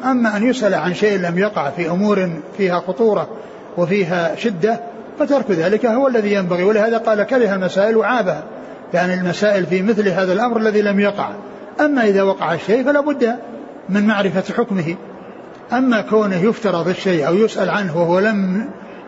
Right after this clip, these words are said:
يحصل ولم يقع، وإنما يقال يعني: "ماذا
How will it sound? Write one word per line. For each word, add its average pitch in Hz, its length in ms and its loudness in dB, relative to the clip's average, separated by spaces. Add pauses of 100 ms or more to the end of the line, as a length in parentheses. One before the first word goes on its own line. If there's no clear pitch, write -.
(600)
يحصل 190 360 0
ولم 165 280 2
يقع، 196 320 0 (680)
وإنما 180 560 0
يقال 175 400 0
يعني: 156 280 -2
"ماذا 175 680 0